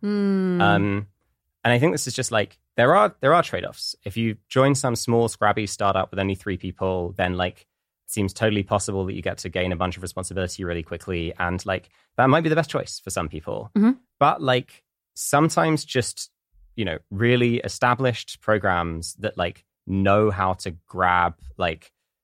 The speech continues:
Speaker 2: smart graduates without much work experience
Speaker 1: Mm-hmm.
Speaker 2: and, like, turn them into extremely valuable employees really quickly just are actually good at that. Like,
Speaker 1: Mm.
Speaker 2: I don't know, trying really hard to do a thing for many years probably makes you at least decent at that thing.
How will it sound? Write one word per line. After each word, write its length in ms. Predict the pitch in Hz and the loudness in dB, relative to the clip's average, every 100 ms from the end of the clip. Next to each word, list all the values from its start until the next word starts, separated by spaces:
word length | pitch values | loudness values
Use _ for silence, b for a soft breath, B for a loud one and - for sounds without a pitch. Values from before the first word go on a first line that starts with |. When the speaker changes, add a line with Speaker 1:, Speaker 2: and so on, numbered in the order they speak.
| - | -14
Speaker 2:
smart 520 | - - 98 101 - | -10 0 4 4 2
graduates 560 | 98 95 98 92 - 98 | 2 0 2 -2 -4 -2
without 260 | 87 95 | -2 0
much 240 | 95 95 101 | -2 -6 -2
work 240 | 98 - | -2 -2
experience 680 | - - 90 85 82 78 208 | -12 -6 -2 -2 -2 -4 0
Speaker 1:
Mm-hmm. 140 | 185 | 2
Speaker 2:
and, 200 | 85 85 | 0 -2
like, 300 | 87 80 _ _ _ _ - | -6 -6 _ _ _ _ -8
turn 340 | - 104 104 | 0 2 4
them 140 | 98 98 | 2 0
into 340 | 95 95 95 | -2 -4 -6
extremely 580 | 90 - 107 95 95 87 | -8 -8 -4 -2 0 0
valuable 380 | 90 92 95 92 | 0 0 -4 -6
employees 580 | 82 92 87 85 76 82 | -6 -4 -4 -4 -8 -6
really 280 | 87 87 87 | -4 -4 -6
quickly 540 | 92 - 92 92 101 _ _ _ - | -10 -12 -16 -14 -18 _ _ _ -4
just 280 | 120 107 - _ _ _ - | 0 0 -4 _ _ _ -4
are 160 | 113 104 | 2 2
actually 400 | - - 156 135 | 2 2 2 4
good 200 | 147 131 | 2 2
at 120 | 82 | 0
that. 200 | 80 - _ | -4 -6 _
Like, 160 | 110 214 | 0 2
Speaker 1:
Mm. 220 | 104 185 | 4 4
Speaker 2:
I 60 | 117 | 4
don't 80 | 101 | 4
know, 180 | 104 98 _ _ - | 4 0 _ _ -8
trying 400 | - 131 139 127 | 2 4 4 4
really 260 | 131 131 120 | 4 4 4
hard 240 | 131 127 | 4 2
to 80 | 104 | 0
do 160 | 131 | 2
a 60 | 131 | 2
thing 340 | - 139 113 | 2 2 2
for 100 | 113 107 | -2 0
many 260 | 117 120 | 0 2
years 280 | 117 107 95 | 2 2 0
probably 320 | - 110 113 | 0 2 4
makes 300 | 107 117 - | 4 2 -2
you 120 | 104 | -4
at 80 | - | -2
least 260 | 107 113 - | 0 0 0
decent 360 | 113 - 95 | -4 -2 -6
at 100 | - 92 | -4 -4
that 180 | - | -4
thing. 300 | - 92 101 | -4 -8 -8